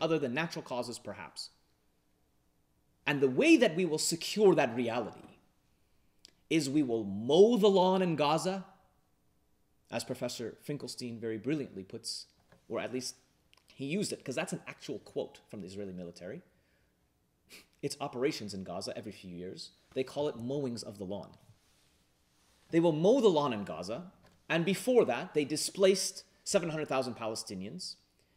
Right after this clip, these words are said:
They murdered and burnt down villages, fifty, sixty, God knows how many. The occupation that takes place in Gaza and the West Bank as well. Everyone knows.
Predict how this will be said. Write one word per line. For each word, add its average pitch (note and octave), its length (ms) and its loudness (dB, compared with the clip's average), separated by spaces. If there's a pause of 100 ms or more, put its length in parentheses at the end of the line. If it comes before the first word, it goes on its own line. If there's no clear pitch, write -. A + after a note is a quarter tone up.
(180)
They D#3 120 4
murdered D#3 720 4
and C3 280 -4 (760)
burnt F3 380 2
down B2+ 280 -2
villages, G#2 640 -6
fifty, C3 340 -8
sixty, A2+ 400 -10
God A#2 180 -6
knows G#2+ 160 -8
how F#2+ 100 -14
many. E2 240 -14 (1400)
The D3+ 60 0
occupation E3 540 0
that C#3 100 -2
takes C#3 200 -4
place B2 360 -4
in C3 160 -8
Gaza A#2 420 -6
and A2 160 -8
the F#2+ 60 -8
West F#2 180 -8
Bank F#2 300 -14 (600)
as F#2 160 -12
well. E2 260 -14 (1800)
Everyone C3+ 340 0
knows. - 440 -4